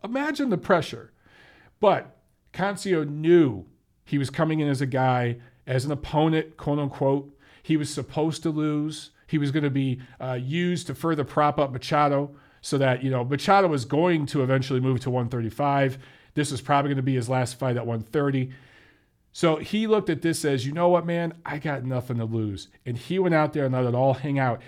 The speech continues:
And it almost came crashing down on him in an instant in the first damn round. Cancio was dropped in the first round. It looked like it was gonna be an easy night for Machado. It looked like it was gonna be the script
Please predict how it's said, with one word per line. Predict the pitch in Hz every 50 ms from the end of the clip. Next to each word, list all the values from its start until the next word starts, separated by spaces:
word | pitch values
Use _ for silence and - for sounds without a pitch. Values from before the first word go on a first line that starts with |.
| - - -
And | 156 170
it | 180 196
almost | 214 254 262 262 233 - -
came | - 220 226 220 180
crashing | - - 208 202 208 190 - 208 190 160
down | 180 180 190 202 208
on | 202 185 175
him | 156 175 170 165 165 143 - - - -
in | 165 165
an | 180 185
instant | 202 220 226 - - 196 185
in | 170 170
the | 175
first | - - 214 214 208 185 208 -
damn | 190 190 190 185
round. | 180 190 202 202 190 156 127 101 - - _ _ _ _ _ -
Cancio | 208 208 208 - 208 196
was | 185 165 139
dropped | 123 - 139 143 170 180 185 185 185 -
in | 180
the | 160 139
first | - - 175 160 - -
round. | 156 156 147 127 110 104 - - _ _ _ _ -
It | 156
looked | 170 196 185 190
like | 185 165 -
it | 180
was | 175 170 143
gonna | 147 165 156 151
be | 151 156 143 131 127 - - - _ _ -
an | - 131 131 131
easy | 139 185 196 196 170 185 190 175
night | 170 175 175 175 170 170
for | - 160
Machado. | 139 131 - - 175 160 165 160 165 160
It | 147
looked | 160 170 -
like | 180 165 143 -
it | 170
was | 151 143 -
gonna | - 151 151 143
be | 156 156
the | 143 135
script | 123 - - - - 185 202 202 196 - -